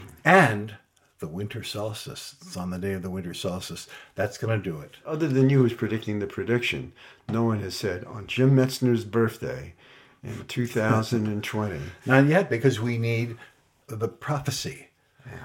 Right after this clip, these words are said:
Speaker 1: We need the prophecy. So someone is gonna come up with a so-called Nostradamus quatrain or something like that, that will say that this meaning of planets is foretelling the end of the world. That's the, that's the missing link, but we'll get that.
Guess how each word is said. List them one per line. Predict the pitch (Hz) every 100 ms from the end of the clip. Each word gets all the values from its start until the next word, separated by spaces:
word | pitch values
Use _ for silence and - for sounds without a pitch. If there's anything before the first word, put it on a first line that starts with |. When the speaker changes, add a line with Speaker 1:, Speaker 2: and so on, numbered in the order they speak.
| -
Speaker 1:
We | 107
need | 113 127 127
the | 107
prophecy. | - 113 107 104 - -
So | - 104
someone | 127 131 143
is | 131
gonna | 127 113
come | 107 117
up | 113 - 113
with | 110 - - - - - 110 -
a | 104
so-called | - 117 110 113 104 104 98
Nostradamus | 101 98 - 90 95 95 101 98
quatrain | - 101 98 - 104 98 98 101
or | 180
something | - 214 139 104
like | 95 98
that, | 95 92 - - - -
that | 107 92 - - - -
will | 98 98
say | - 147 139 123 123 110
that | 95 95 90 - - - -
this | 87 143 139 - - - -
meaning | 120 127 123 117
of | -
planets | - 117 107 87 90 - - - _ _ _ _
is | 107 113 107
foretelling | - 110 - - 117 110 95 92
the | 95 95
end | 95
of | 92
the | 92
world. | 92 82
That's | 101 -
the, | - 147 135
that's | 135 151
the | -
missing | 120 139 - 139 131 -
link, | 110 117 -
but | 165 165
we'll | 214
get | 165 123 -
that. | 123 135